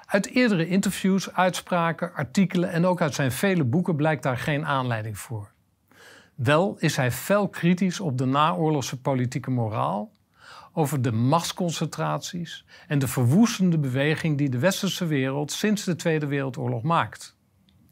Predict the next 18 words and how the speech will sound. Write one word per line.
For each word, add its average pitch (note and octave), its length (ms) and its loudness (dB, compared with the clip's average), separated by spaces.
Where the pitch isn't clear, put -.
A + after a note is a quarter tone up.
Al A3 240 6
zijn D#3+ 240 2
vroege, G3+ 580 0
kraakheldere F3+ 800 2
inzichten D#3 560 0
en C#3 120 -6
voorspellingen E3 800 -2
worden C#3 340 4
nu, E3+ 320 2
as - 260 0
we F#3 160 2
speak, C3+ 540 -2
duidelijk C3+ 420 0
zichtbaar. A#2 520 -6
De G3 100 -2
aanwezigheid F#3+ 640 4
van D#3 320 0
Icke G#3+ 200 -2